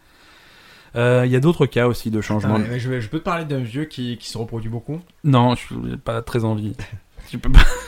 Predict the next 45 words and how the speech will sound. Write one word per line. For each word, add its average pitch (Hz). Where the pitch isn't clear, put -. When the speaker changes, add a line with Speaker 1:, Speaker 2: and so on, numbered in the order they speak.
Speaker 2:
La 123
dernière 131
fois, 156
j'ai 143
rencontré 127
un 120
organisateur 120
de 117
soirées 120
qui -
font, 117
tu -
sais, 165
les, 127
les 110
trucs 113
genre 107
les 104
soirées 104
tango, 104
les 104
soirées 95
comme -
Speaker 1:
Ouais, 110
Speaker 2:
ça, 151
Speaker 1:
ouais. 110
Speaker 2:
avec 107
plein 123
de 127
vieilles. 135
Et 113
en 107
fait, 156
ils 110
se -
payent 160
les 147
services 127
de 131
ce -
qu'ils 107
appellent 120
un 117
taxi 123
boy. 98